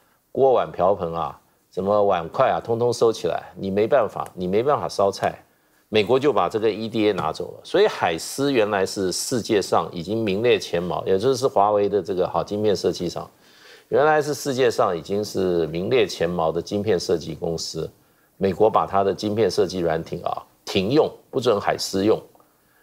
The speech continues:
那海思当然设计不出来新的晶片了。那个是一千五百多天前的事情，可是呢，经过一千五百多天的努力呢，海思自己设计了新的软，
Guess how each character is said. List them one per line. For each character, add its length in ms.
那 140
海 120
思 160
当 140
然 100
设 200
计 120
不 120
出 140
来 120
新 240
的 80
晶 220
片 200
了。 120
那 140
个 100
是 160
一 80
千 240
五 60
百 160
多 160
天 240
前 320
的 80
事 260
情， 220
可 100
是 200
呢， 280
经 180
过 140
一 100
千 220
五 60
百 120
多 160
天 160
的 120
努 100
力 180
呢， 240
海 300
思 240
自 180
己 160
设 220
计 160
了 100
新 240
的 80
软， 240